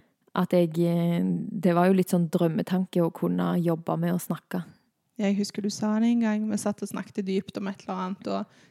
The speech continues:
Speaker 2: sikkert om at du hadde snakket med noen andre,
Speaker 1: Mm.
Speaker 2: og at de hadde åpnet seg sånn for deg.
Speaker 1: Mm.
Speaker 2: Og bare den der tanken på sånn, "Tenk hvis jeg kan jobbe med å snakke med folk og få betalt for det, som jeg
Speaker 1: Mm.
Speaker 2: synes er så gøy."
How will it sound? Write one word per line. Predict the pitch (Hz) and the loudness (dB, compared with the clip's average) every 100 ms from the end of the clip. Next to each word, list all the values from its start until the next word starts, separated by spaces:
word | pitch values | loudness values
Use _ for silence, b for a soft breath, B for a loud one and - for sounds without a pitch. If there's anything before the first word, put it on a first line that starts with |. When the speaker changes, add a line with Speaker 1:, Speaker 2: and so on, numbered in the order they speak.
| - | -12
Speaker 2:
sikkert | - 214 220 - | -8 -4 -2 -2
om | - 190 185 | -4 -4 -4
at | 190 | -2
du | |
hadde | 180 180 | -2 0
snakket | 185 180 - - | -2 -4 -8 -6
med | 190 | -2
noen | 185 180 175 | -2 -2 -4
andre, | 170 170 170 175 196 - | -4 -4 -2 -2 -4 0
Speaker 1:
Mm. | 202 190 165 | 4 4 6
Speaker 2:
og | 196 196 | 4 2
at | 190 - | 0 0
de | 185 | -2
hadde | 180 | 0
åpnet | 190 170 180 185 | 0 -2 -4 -4
seg | 185 | -2
sånn | 202 190 | 0 -2
for | - 185 | -2 -2
deg. | 175 175 - _ - | 0 -2 -8 _ 0
Speaker 1:
Mm. | 202 180 170 175 196 _ _ 220 | 2 4 2 -2 -6 _ _ 2
Speaker 2:
Og | 202 | 4
bare | 185 185 | 4 4
den | 190 | 2
der | 185 | 0
tanken | - 190 185 - 190 202 | 0 -2 -4 -4 -4 -2
på | 202 202 | -2 -4
sånn, | 214 196 | -6 -6
"Tenk | - 233 - | 0 0 0
hvis | 220 | -4
jeg | 196 | -4
kan | 208 202 | -2 0
jobbe | 202 196 185 | 0 -2 -2
med | 196 190 208 - _ _ _ _ _ - | 0 2 2 -2 _ _ _ _ _ -6
å | - | -4
snakke | - 208 - - 208 | 0 -2 -4 -2 2
med | 262 | 2
folk | 196 175 | 2 0
og | 185 | -2
få | - | 0
betalt | 190 - - - 202 277 - | 2 2 0 2 4 4 0
for | - 214 | 0 4
det, | 208 285 | 4 4
som | 220 202 | 6 8
jeg | 185 | 8
Speaker 1:
Mm. | 170 | 8
Speaker 2:
synes | 240 180 | 4 4
er | 220 | 0
så | - 226 226 | 2 4 4
gøy." | 220 220 262 | 6 4 4